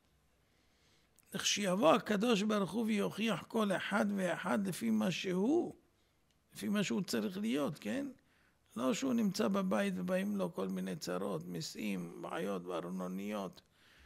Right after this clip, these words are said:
כי הוא לא נמצא במקום הנכון, אז יש לו הרבה בטלים כנגדו.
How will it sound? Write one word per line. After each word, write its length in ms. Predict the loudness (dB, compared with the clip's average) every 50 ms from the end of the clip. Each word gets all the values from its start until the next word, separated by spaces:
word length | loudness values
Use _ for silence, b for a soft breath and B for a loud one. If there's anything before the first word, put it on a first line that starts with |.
| b b b b b b b
כי 120 | b -8 -6
הוא 100 | -4 -2
לא 120 | 0 0
נמצא 340 | 0 0 0 2 2 2 2
במקום 540 | 4 4 4 4 2 2 2 4 4 4 4
הנכון, 460 | 4 4 2 2 2 2 0 2 2
אז 120 | 0 0
יש 140 | -2 -2 -2
לו 60 | 0
הרבה 260 | 0 0 0 0 0
בטלים 480 | 0 0 0 0 0 0 2 2 2 0
כנגדו. 520 | 0 0 0 2 2 0 0 0 0 0